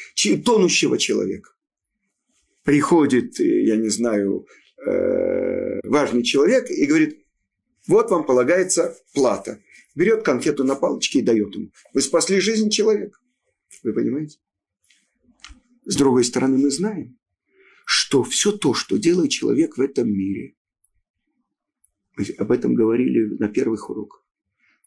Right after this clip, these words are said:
Будущий мир называется мир приходящий, олам аба, а не тот мир по отношению к этому миру. Приходящий — это то, что строит человек своими действиями, своими словами, своими мыслями,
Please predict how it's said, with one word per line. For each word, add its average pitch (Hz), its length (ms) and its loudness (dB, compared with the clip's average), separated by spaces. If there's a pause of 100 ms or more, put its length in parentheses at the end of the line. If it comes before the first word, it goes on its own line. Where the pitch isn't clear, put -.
Будущий 180 600 2
мир 175 320 2
называется 143 600 0
мир 156 260 0
приходящий, 156 1300 -4 (240)
олам 151 340 4
аба, 113 360 -2 (180)
а 214 120 2
не 240 140 4
тот 120 520 0
мир 101 380 -2 (180)
по 113 100 -4
отношению 120 440 2
к - 80 -4
этому 107 340 0
миру. - 300 -6 (380)
Приходящий — 156 960 0 (220)
это 151 180 -2
то, 202 180 2
что 196 220 0
строит 180 540 2
человек 151 480 2
своими 120 560 0 (320)
действиями, - 720 0 (180)
своими 110 300 -2
словами, 147 540 0
своими 110 600 0
мыслями, 147 840 0